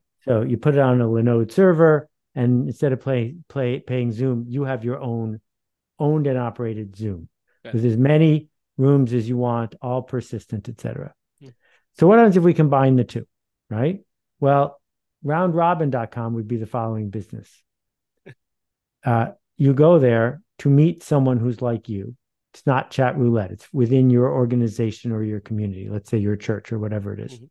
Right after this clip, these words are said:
Speaker 1: And it shows you your Calendly of all the t-, days you're free on. You say, "All right, these ten times I'm available." The next person who shows up who wants to meet someone else in that community sees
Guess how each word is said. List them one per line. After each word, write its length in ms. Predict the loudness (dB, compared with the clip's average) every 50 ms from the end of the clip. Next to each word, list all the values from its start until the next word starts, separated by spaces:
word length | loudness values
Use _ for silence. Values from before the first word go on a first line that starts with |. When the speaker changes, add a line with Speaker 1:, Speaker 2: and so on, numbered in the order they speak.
| _ _ _ _ _ _ _ _ _ _ _ _ _ _ _ _ _ _ _ 0
Speaker 1:
And 220 | 2 4 4 4 2
it 60 | 2
shows 380 | 4 6 6 8 8 6 6 4
you 80 | 4
your 180 | 4 4 4 2
Calendly 640 | 2 2 2 4 4 4 4 4 2 2 2 0 0
of 100 | 0 0
all 360 | 0 0 2 2 2 2 2
the 100 | 0 -2
t-, 180 | -4 -6 -12 -20 -20 _ _ _ _ _ _ _ _ -6
days 300 | -4 -2 -2 -2 -2 -2
you're 140 | -4 -4 -4
free 340 | -6 -8 -6 -6 -4 -4 -4
on. 220 | -6 -8 -10 -12 -14 -16 -12
You 160 | -10 -10 -10
say, 200 | -6 -6 -4 -4
"All 100 | -2 -4
right, 180 | -6 -6 -6 -4
these 260 | -2 -2 -2 -2 -4 _
ten 300 | _ -6 -4 -4 -2 -2
times 360 | -2 -4 -2 -2 -2 -4 -4
I'm 160 | -4 -4 -4
available." 560 | -4 -6 -8 -8 -10 -12 -14 -18 -20 -20 _ _ _ _ _ _ _ _ _ _ _ _ _ _ _ _ _ _
The 80 | -2 0
next 280 | 2 4 2 2 0 -4
person 300 | -2 -2 -2 -2 -2 -4
who 80 | -4 -4
shows 280 | -4 -4 -4 -4 -4
up 140 | -6 -8 -8
who 80 | -8 -6
wants 300 | -4 -2 -2 -4 -4 -6
to 80 | -6 -4
meet 180 | -4 -4 -6 -6
someone 260 | -6 -6 -4 -4 -4
else 220 | -4 -4 -6 -6
in 100 | -6 -6 -6
that 200 | -6 -8 -10 -8
community 560 | -6 -6 -4 -4 -6 -6 -6 -6 -6 -8 -10 _ _ _
sees 800 | _ -14 -6 -2 0 2 2 4 4 4 2 2 0 -4 -10 -18